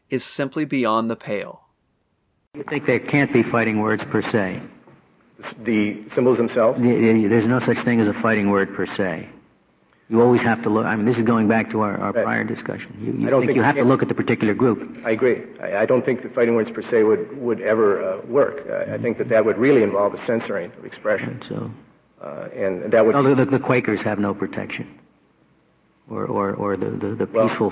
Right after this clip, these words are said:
Speaker 2: family that, that, that would not, you know, punch out someone who, uh, who waved a, a swastika in their face. That's, that's their misfortune that they are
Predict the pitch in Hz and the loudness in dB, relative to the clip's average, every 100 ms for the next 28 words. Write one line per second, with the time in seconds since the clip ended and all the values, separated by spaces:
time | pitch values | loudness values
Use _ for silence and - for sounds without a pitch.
0 | - 98 92 95 95 95 - 92 92 87 | 0 -2 0 0 -2 -4 -4 -2 0 0
1 | 98 98 98 - - 71 82 98 92 92 | 2 0 -2 -8 -16 -10 -6 -4 -4 -4
2 | - 117 113 101 95 - 87 90 90 90 | -2 0 2 0 0 -2 -2 -2 -4 -4
3 | 87 87 92 98 95 92 90 - _ - | -6 -8 -10 -6 -6 -6 -12 -20 _ -20
4 | - - _ - 101 95 85 90 87 - | -20 -20 _ -2 0 0 0 -2 -4 -10
5 | 90 - 104 101 - 92 98 90 87 92 | -10 -2 0 0 -2 -4 -2 -2 -2 -4
6 | 90 87 - 98 101 - 101 98 92 - | -2 -2 -4 -2 -2 0 0 2 0 0
7 | 110 - - 120 - 82 78 - - - | 0 0 2 2 2 -4 -6 -10 -20 -20
8 | _ - 95 101 101 87 | _ -10 -4 -2 0 -2